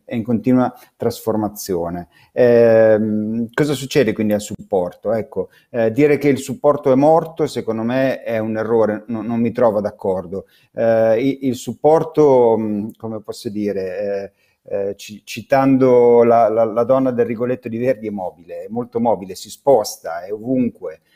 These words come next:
Eh, è una cosa che, mm, ora, ora la musica è, è più facilmente trasportabile e si passa quindi a questa, a quest'altro oggetto qua,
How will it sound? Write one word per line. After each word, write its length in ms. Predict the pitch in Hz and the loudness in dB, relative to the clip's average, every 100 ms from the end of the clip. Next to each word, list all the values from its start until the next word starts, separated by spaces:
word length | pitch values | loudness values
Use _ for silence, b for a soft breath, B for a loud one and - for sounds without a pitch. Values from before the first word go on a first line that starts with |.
| _ _ | _ _
Eh, 400 | 101 98 98 101 | -4 -2 -4 -2
è 80 | |
una 240 | 127 127 123 | 0 0 0
cosa 340 | 139 139 135 | 2 2 2
che, 600 | 127 123 123 131 127 120 113 | 0 2 4 4 4 4 2
mm, 520 | 110 107 107 107 104 104 b _ | 0 -6 -8 -8 -10 -12 b _
ora, 320 | - 143 147 - | -2 2 2 2
ora 200 | 147 156 | 2 4
la 100 | 131 | 4
musica 680 | 147 170 156 156 160 139 | 2 0 -4 0 2 4
è, 500 | 117 131 135 123 120 | 4 4 4 2 0
è 580 | 104 123 131 127 120 113 104 107 | -2 0 2 2 0 -4 -8 -16
più 140 | 127 | -16
facilmente 600 | 120 127 - 123 147 139 113 | -8 -8 -4 -4 -4 -4 -8
trasportabile 880 | 107 - 127 - 131 139 135 117 | -10 -10 -12 -2 2 2 2 2
e 40 | 107 | 0
si 160 | - | -2
passa 340 | 110 127 120 110 | -2 -2 -2 -4
quindi 220 | 127 127 | -2 -2
a 80 | 110 | -2
questa, 340 | 127 113 104 | -6 -10 -8
a 80 | 113 | -8
quest'altro 480 | - 123 127 120 120 | -8 -6 -6 -6 -10
oggetto 380 | 107 123 120 123 | -4 -4 -4 -2
qua, 400 | 143 110 87 | 2 2 0